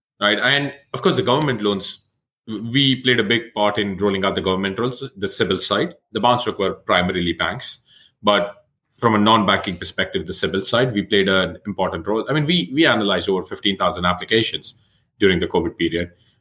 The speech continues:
We funded over six hundred million. So we continued to support the businesses, whether it was via cibils or non-cibils, but we were a very active player.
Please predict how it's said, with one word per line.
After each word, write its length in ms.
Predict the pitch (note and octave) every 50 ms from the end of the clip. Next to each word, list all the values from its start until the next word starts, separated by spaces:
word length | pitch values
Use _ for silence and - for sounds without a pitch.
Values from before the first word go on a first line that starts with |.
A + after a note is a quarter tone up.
| _
We 80 | - A2+
funded 320 | - - B2 A#2 A2 G2+
over 120 | G2 F#2+ F#2
six 260 | - - A2 - -
hundred 240 | G#2+ F#2 F2+ E2+ F#2
million. 280 | G#2 G2+ F#2 E2 D2 - _ _ _ _ _ _ _
So 160 | - - B2+
we 100 | B2 C3
continued 380 | B2+ C#3 B2+ B2+ D3 C#3+ C3 A2
to 80 | A#2+
support 300 | G#2+ - F2+ - F#2+ F2+
the 40 | F#2+
businesses, 520 | E2+ F#2+ F2 F2+ G2 F#2 - G#2+ F#2 F2+ F2
whether 280 | G2+ G#2+ G#2 A2+ A2+
it 160 | A2 G2 -
was 140 | G#2+ G#2 F#2+
via 460 | E2+ D#2+ E2 E2 F2 G2 A2+ A#2+ A#2 - - _ _ _ -
cibils 560 | - - A2+ F#2 A#2 C3+ E3+ F3 - - - -
or 160 | G2+ G2+ G2
non-cibils, 800 | G2 F#2 F2+ F#2 F#2 F#2+ F#2+ - G#2 F#2 A2+ C#3 F#3+ - - - _ _ _ _ _ _ _ _
but 120 | G2 G2 F#2+
we 120 | A2+ A2+
were 180 | A2 G#2+ G#2+ G2+
a 60 | F#2+
very 260 | F2+ F#2 F#2+ G2 - -
active 420 | F2+ F2+ - - - F#2+ F2 - -
player. 420 | F#2 F#2 G2+ B2 F3 F3 -